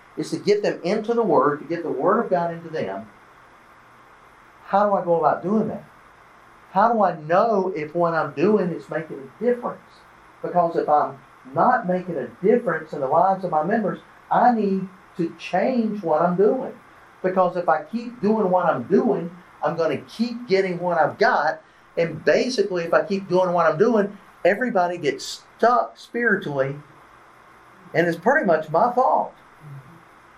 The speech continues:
Now, I can't spiritually change anybody. That's the work of the Holy Spirit. But it's God is working through me in guiding the class. I'm teaching a session tomorrow about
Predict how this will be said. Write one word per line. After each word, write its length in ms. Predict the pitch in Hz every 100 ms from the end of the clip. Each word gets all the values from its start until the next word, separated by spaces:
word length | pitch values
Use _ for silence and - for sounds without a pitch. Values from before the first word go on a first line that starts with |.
| - - - - - -
Now, 220 | 214 175
I 180 | 190 262
can't 280 | 269 226 -
spiritually 580 | - 208 254 247 196 156
change 320 | 185 160 151
anybody. 460 | 175 170 101 78 85
That's 240 | 175 190
the 80 | 170
work 260 | 147 151
of 80 | -
the 60 | 120
Holy 260 | 131 101
Spirit. 440 | 190 202 214 - - - - - - -
But 120 | 185
it's 160 | 117
God 300 | - 160 226 202
is 80 |
working 340 | 151 165 175 143
through 180 | 135 113
me 580 | 131 269 208 131 135 - - - - - - - -
in 300 | 147 147 110
guiding 540 | 104 120 170 233 233 185
the 100 | 131
class. 640 | - 98 73 50 - - - - - - - - - - - - - -
I'm 160 | 139 -
teaching 300 | 202 196 170
a 60 |
session 320 | 156 180 170 139
tomorrow 320 | 165 214 160
about 320 | 135 120